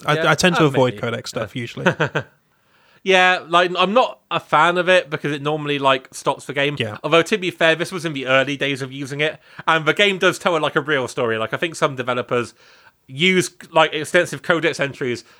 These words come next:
Speaker 2: as an excuse not to tell a story in the game.
Speaker 1: Yes.
Speaker 2: But this one,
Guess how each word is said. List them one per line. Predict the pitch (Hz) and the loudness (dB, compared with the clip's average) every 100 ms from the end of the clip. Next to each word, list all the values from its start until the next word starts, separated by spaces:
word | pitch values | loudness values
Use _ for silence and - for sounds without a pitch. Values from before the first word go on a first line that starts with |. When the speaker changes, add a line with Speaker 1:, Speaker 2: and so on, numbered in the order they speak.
| - | -2
Speaker 2:
as | 151 123 | 0 2
an | 147 | -2
excuse | 139 - 156 131 143 | -4 -8 -8 -8 0
not | 147 139 | 0 0
to | 135 | -4
tell | - 147 | -4 -2
a | 139 | -2
story | - 143 143 151 143 | -2 0 0 -2 -4
in | 147 | -4
the | 143 | 0
game. | 147 185 220 151 | 2 0 -2 -4
Speaker 1:
Yes. | 139 117 - - | 0 0 0 2
Speaker 2:
But | 151 135 | 2 2
this | 185 202 - | -2 -2 2
one, | 175 165 156 | 4 4 2